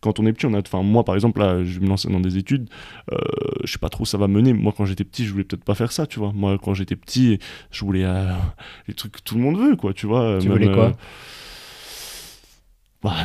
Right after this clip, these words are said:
Speaker 1: parlons pas, parlons
Speaker 2: Si,
Speaker 1: pas.
Speaker 2: si, si, si,
Speaker 1: Non,
Speaker 2: vas-y,
Speaker 1: non,
Speaker 2: vas-y.
Speaker 1: non, non.
Speaker 2: Allez, dis, crache
Speaker 1: Non,
Speaker 2: ton
Speaker 1: mais
Speaker 2: morceau.
Speaker 1: moi, moi, par exemple, j'ai toujours rêvé d'exploser dans le sport, dans le basket, dans, dans ces choses-là, tu vois. Il y a des gamins qui rêvent d'être, d'être astronautes, d'autres qui rêvent d'être, je sais pas moi, des, des métiers qui
Speaker 2: M-,
Speaker 1: sont
Speaker 2: marionnettistes ?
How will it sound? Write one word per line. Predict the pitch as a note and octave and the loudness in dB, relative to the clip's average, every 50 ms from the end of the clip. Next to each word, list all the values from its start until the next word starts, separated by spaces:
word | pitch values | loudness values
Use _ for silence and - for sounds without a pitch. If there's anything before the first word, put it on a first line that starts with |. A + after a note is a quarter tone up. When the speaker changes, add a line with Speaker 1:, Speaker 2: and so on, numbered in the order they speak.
| E2 - - | -4 -4 -2
Speaker 1:
parlons | G2+ G#2 A#2+ B2 | 0 0 0 0
pas, | - E3+ F3+ E3+ C#3+ G#2+ - - | 2 2 2 4 4 2 0 0
parlons | - F#3+ G3+ G#3+ | 0 2 2 4
Speaker 2:
Si, | E3+ | 4
Speaker 1:
pas. | E3 F#3 | 6 6
Speaker 2:
si, | - - - | 8 8 8
si, | - C3 C#3+ F#3 | 6 6 4 6
si, | G3+ G#3+ | 6 8
Speaker 1:
Non, | G#3+ G#3+ | 8 10
Speaker 2:
vas-y, | G#3+ G#3+ G#3+ - A3 A3 | 10 10 10 10 10 10
Speaker 1:
non, | A#3 A#3+ A#3 A3 G3+ | 10 10 10 10 8
Speaker 2:
vas-y. | D#3+ | 8
Speaker 1:
non, | C#3+ D3 D3 C#3+ C#3 C3+ | 8 6 4 4 2 2
non. | B2+ C3 | 2 0
Speaker 2:
Allez, | C3+ G#2 G#2+ A2+ B2+ C3 C3+ C3 B2+ | 2 2 2 4 4 6 6 4 4
dis, | A#2 G#2+ G2+ G2+ G2+ G2 G2 G#2+ | 2 0 -2 -2 -2 -2 -2 -4
crache | - - G#2+ G#2 - | -6 -6 -8 -2 2
Speaker 1:
Non, | G#3 A#3 A#3+ A#3 G#3+ | 4 6 8 8 8
Speaker 2:
ton | E3 | 8
Speaker 1:
mais | B2 G#2 G#2 | 8 6 6
Speaker 2:
morceau. | G2 A2 B2 A2+ - | 6 6 6 6 6
Speaker 1:
moi, | A2+ | 4
moi, | B2 B2+ A#2 | 4 4 2
par | - G2+ | 0 -2
exemple, | G2+ G2+ A2+ A2 G2 | 0 0 0 0 0
j'ai | G#2 G2+ | -2 -4
toujours | F2+ - G#2+ G#2 G2+ G#2+ G2+ F#2+ F#2+ F#2 F2+ | -4 -2 -4 -2 0 -2 -2 0 -2 -2 0
rêvé | G2 G#2 G2 G2+ G#2+ - - - _ _ _ - | 0 0 0 0 -2 -2 -4 -14 _ _ _ -16
d'exploser | G#2 G#2 - - - - - - G#2+ G#2+ G#2 G#2+ G2+ | -16 -8 -6 -6 -6 -6 -8 -2 0 2 2 2 2
dans | G2+ G#2 | 2 0
le | G2+ | 0
sport, | - - - C3 B2+ B2+ B2 - - F#2 | -2 -2 4 6 6 6 6 4 0 -2
dans | F#2+ G2 | 0 0
le | F#2+ | 0
basket, | F#2 G2+ G2+ - - - B2 A#2 A#2+ - _ - - | 0 -2 -2 -4 -4 -2 -2 -2 -2 -4 _ -14 -4
dans, | - G2+ G2 | 0 0 0
dans | F2 F2+ | 0 0
ces | F2 - - | -2 -4 -6
choses-là, | - - A2 G#2+ A#2 B2+ C3+ C#3 | -4 -4 -2 -2 0 2 2 0
tu | C3+ - - | 0 -2 -2
vois. | G#2+ G#2 G#2+ G#2+ G2+ | 0 2 4 4 2
Il | |
y | F#2 | 2
a | F2 | 0
des | F#2 F#2+ F#2 | 0 0 0
gamins | G2+ F#2+ G#2 G#2+ G#2 | 2 2 2 2 2
qui | - - | 0 -2
rêvent | F#2+ F2+ | -6 -2
d'être, | F#2 F#2+ F2+ - - - - - - - - - | -2 -4 -4 -4 -10 -18 -18 -16 -16 -18 -14 -8
d'être | - E2+ - - - | -8 -8 -8 -8 -8
astronautes, | - - - - - A2 A#2 A#2+ A#2+ A2 G2+ | -8 -8 -8 -2 2 4 6 6 6 6 4
d'autres | - G#2 - - | 0 -6 -8 -6
qui | - - | -8 -6
rêvent | F#2+ G2 F#2 F#2+ | -6 -6 -4 -2
d'être, | G2 F#2 - - - | -4 -4 -4 -6 -8
je | - | -8
sais | - - | -4 -2
pas | - A2 A2 G#2+ | 0 0 0 0
moi, | G2+ G2 G2 F#2+ F#2 | 0 0 0 -2 -2
des, | - - F2+ | -4 -8 -10
des | - - F2+ | -6 -4 -2
métiers | F#2+ G2 F#2+ - G#2+ | -2 -2 -2 -2 -2
qui | G2+ - | -2 -2
Speaker 2:
M-, | - | -2
Speaker 1:
sont | - A2 | 0 4
Speaker 2:
marionnettistes ? | A2 G#2+ A2 A2 A2 G#2+ A2 A2 - - E3+ - - - | 6 8 10 10 10 8 8 6 4 0 -4 -4 -6 -14